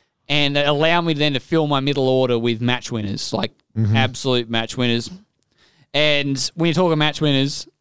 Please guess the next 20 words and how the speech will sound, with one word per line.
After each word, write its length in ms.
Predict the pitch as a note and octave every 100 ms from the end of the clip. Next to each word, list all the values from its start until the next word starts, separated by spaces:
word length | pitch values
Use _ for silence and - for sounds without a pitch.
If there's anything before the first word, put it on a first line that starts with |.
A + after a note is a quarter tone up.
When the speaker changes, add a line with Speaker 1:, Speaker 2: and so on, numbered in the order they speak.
| _
Speaker 1:
I 120 | C#3
think 220 | C#3+ D3+ C3+
the 80 |
first 340 | - D3+ D3 -
guy 200 | C#3+ C3
that 80 | B2+
comes 240 | B2+ B2+
to 80 | B2
mind 280 | A#2+ A#2+ A#2
as 80 |
a 60 | A2
match 300 | A2+ C3 -
winner 180 | A#2+ A#2+
batting 280 | A#2+ A#2+ A2+
in 80 |
middle 200 | A2+ A2+
order 320 | A2+ A#2+ C#3+ F3+ - _ _ -
has 120 | A#2
gotta 220 | - C3+ A#2
be 180 | A2